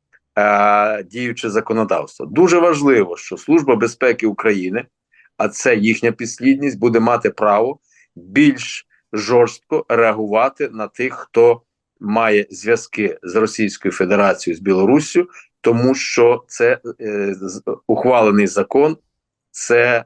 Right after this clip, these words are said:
не те, що дозволяє, а зобов'язує правоохоронні органи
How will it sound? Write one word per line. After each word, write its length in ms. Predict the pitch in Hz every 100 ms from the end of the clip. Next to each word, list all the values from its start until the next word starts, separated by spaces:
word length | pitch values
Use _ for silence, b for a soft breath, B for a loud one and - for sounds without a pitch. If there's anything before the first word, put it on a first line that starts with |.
| _
не 180 | 101 104
те, 180 | - 151
що 140 | 160
дозволяє, 760 | 151 143 110 110 101 90 80 -
а 220 | - 117 -
зобов'язує 880 | 98 117 107 110 104 104 90 90 85
правоохоронні 600 | 95 98 - 101 92 90
органи 460 | - 131 135 131